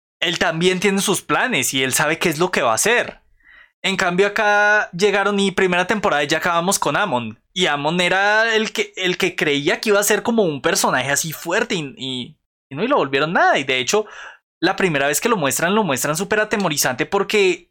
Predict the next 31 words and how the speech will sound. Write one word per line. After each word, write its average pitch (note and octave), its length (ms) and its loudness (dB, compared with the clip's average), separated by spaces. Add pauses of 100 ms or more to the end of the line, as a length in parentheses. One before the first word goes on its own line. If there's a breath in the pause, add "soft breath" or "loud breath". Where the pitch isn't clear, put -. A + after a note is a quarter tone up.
cómo F#3 280 2
demuestra E3+ 380 0
su F#3 180 -4
poder, E3+ 460 0 (680)
quitándole E3+ 480 0
el F#3 80 0
bending D3 400 -2
a F3 100 2
otra D3 240 -2
persona. D3 520 -2
Y B2 100 -8
es A#2 220 -6
como, D3 440 -6 (1600)
ok, C#3 100 -6 (120)
le C3 100 -2
acabas C3+ 300 0
de E3+ 80 -2
quitar D#3 240 -4
lo C#3 80 -2
especial D#3 440 -2
y F#3 100 -6
se G3+ 120 2
supone C#3 400 -2
que G#3+ 100 -2
la F3 100 2
única C#3 380 -2
persona D#3+ 400 -2
que F#3 100 0
sabía C3 320 0
hacer E3 180 0
eso D3 320 -2